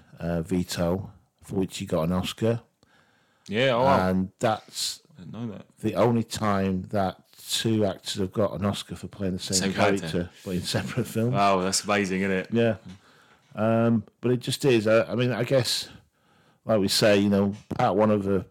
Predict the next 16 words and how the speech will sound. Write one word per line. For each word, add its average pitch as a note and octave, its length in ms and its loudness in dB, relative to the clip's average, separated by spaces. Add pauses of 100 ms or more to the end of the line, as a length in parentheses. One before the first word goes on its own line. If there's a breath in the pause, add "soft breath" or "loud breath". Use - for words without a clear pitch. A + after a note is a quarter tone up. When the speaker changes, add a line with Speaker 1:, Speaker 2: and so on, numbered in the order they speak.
(160)
Speaker 1:
a - 40 -8
f-, - 340 -16
a - 60 -12
film G#2 340 2
is F#2+ 80 0
always F#2+ 240 2
gonna G2+ 180 0
be F#2 140 0
the F#2+ 80 -2
establishing, F#2 800 -2 (920)
you - 80 -4
know, F#2 180 0
and G#2 140 -2
although A2+ 200 4
it's G2 160 -2
a, G#2 80 0